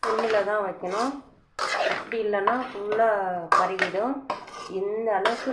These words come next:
நல்லா சூப்பராக வந்துடுச்சு பாருங்க. இதை, இதை நம்ம என்ன பண்ணணும், வேற ஒரு பவுலில் மாற்றி வச்சுக்கணும். இப்படி போட்டு கலக்கி கொஞ்ச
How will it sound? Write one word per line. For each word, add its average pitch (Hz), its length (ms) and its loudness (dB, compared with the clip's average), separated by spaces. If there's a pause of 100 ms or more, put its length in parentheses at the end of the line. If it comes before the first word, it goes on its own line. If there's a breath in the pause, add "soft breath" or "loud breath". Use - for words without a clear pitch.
(100)
நல்லா 214 520 0 (300)
சூப்பராக 202 680 -2
வந்துடுச்சு 180 400 -4
பாருங்க. 170 320 0 (100)
இதை, 202 160 0 (640)
இதை 208 160 2 (220)
நம்ம 214 300 2 (300)
என்ன 202 180 -6 (100)
பண்ணணும், 180 480 -4 (140)
வேற 214 180 4 (140)
ஒரு 185 200 2
பவுலில் 180 480 2
மாற்றி 196 280 0
வச்சுக்கணும். 147 440 -10 (840)
இப்படி 240 200 -6 (120)
போட்டு 240 340 4
கலக்கி 214 400 -2 (140)
கொஞ்ச 190 160 0